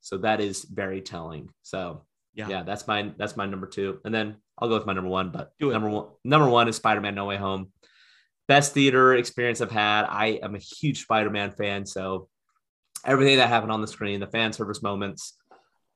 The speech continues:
Speaker 1: was a blast. And this was the movie I've been so hyped for. Like, I've been,
Speaker 2: Yeah.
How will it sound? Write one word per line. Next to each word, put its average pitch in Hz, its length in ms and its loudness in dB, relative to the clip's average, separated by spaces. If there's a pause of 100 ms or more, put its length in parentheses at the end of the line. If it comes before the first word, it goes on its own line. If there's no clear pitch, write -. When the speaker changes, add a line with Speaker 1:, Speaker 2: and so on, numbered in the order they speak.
(120)
Speaker 1:
was 120 140 4
a 110 40 2
blast. 101 560 2
And 120 140 0
this 135 140 0
was 147 120 2
the 127 80 0
movie 117 260 2
I've 104 180 2
been 107 120 -6
so - 400 -6
hyped 92 320 -10
for. 87 320 -8
Like, 98 140 -6
I've 110 280 -4
been, 143 140 2
Speaker 2:
Yeah. 127 280 -2